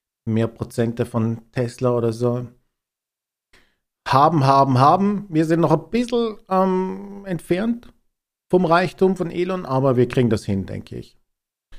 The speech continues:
Ich hoffe auch, das Audio-Gedöns wird halbwegs gut sein, denn, ähm, normalerweise nimmt's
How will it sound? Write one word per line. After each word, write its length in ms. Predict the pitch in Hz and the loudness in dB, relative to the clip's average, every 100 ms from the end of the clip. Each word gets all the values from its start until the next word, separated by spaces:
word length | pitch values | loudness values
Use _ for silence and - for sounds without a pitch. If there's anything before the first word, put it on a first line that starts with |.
| - _ _ _ _ _ - | -20 _ _ _ _ _ -4
Ich 300 | 220 - 143 | -2 -2 0
hoffe 400 | 214 202 180 143 | 0 2 0 4
auch, 360 | 151 185 190 - - | 4 4 2 -4 -8
das 340 | 135 143 - | -2 -2 0
Audio-Gedöns 2500 | 127 139 160 165 156 151 135 127 127 131 - _ _ _ _ 131 127 113 120 147 170 - - - | 0 0 0 0 0 2 2 0 -2 -6 -14 _ _ _ _ -4 0 4 4 2 0 -6 -18 -18
wird 680 | - 120 127 131 127 123 110 | -10 -4 0 2 0 0 0
halbwegs 520 | 143 165 160 156 - | 0 0 -2 -4 -6
gut 240 | 165 190 - | -8 -8 -4
sein, 400 | 180 202 214 - _ _ _ _ _ _ _ _ _ - | -4 -4 -8 -14 _ _ _ _ _ _ _ _ _ -8
denn, 420 | 101 107 104 107 113 | 0 2 2 2 0
ähm, 440 | 113 101 98 101 | 0 0 0 -2
normalerweise 720 | 113 117 120 117 113 110 - _ _ _ | 0 2 2 4 2 0 -2 _ _ _
nimmt's 460 | 113 110 98 - | -2 0 -2 -8